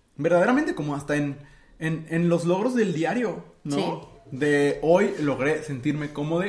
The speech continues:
Speaker 1: con cómo me veo.
Speaker 2: Y honestamente, cuando vives en un, en un sistema que todo el tiempo te está chingando, porque te está chingando,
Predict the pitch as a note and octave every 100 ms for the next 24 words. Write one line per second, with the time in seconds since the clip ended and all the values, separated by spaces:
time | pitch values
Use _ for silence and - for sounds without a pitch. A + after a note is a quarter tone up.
0 | G3 B2+ A#2+ A#2+ D3+ D#3 E3+ A#2 G#2+ A#2+
1 | - - F4+ G#4 A4+ B4 F4+ D4+ G#3+ G#3+
2 | A#3 D4+ D4+ A3+ G#3 A3 G#3+ G#3+ G#3 G#3+
3 | A3 A#3 A3+ C#4 C4 - G#3 G#3+ G#3+ G3
4 | G#3 G#3+ A3 A3 G3+ G#3 G#3 F#3+ - F3
5 | F3 F3 - C#4 G3 F3+ F3+ F3+ F3+ G#3+
6 | E3 E3 E3 - F#3 - C4+ F#3 C#3+